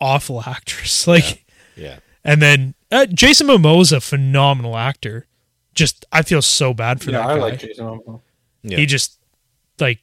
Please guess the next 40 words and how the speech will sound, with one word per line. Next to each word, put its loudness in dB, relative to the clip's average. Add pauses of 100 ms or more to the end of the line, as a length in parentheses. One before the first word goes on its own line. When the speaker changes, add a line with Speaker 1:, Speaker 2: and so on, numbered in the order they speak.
Speaker 1:
just -4
a -4
shitty -2
role, -6 (240)
to -12
be -6
honest. -10
Like, -10 (240)
Speaker 2:
<laughs> -20
Speaker 1:
just -8
a -10
terrible -10
Speaker 2:
Was -4
a -2
Speaker 1:
role. -10
Speaker 2:
bad 4
Speaker 3:
No, 2
it 0
Speaker 2:
movie. -4
Speaker 3:
could -2
be, -4 (100)
it -8
could -6
be -6
a -6
good -12
role. -14
Actually, -8
I -4
didn't -6
mind -4
the -10
movie -10
that -16
much. -18
I -10
thought -8
it -10
was -10
okay. -12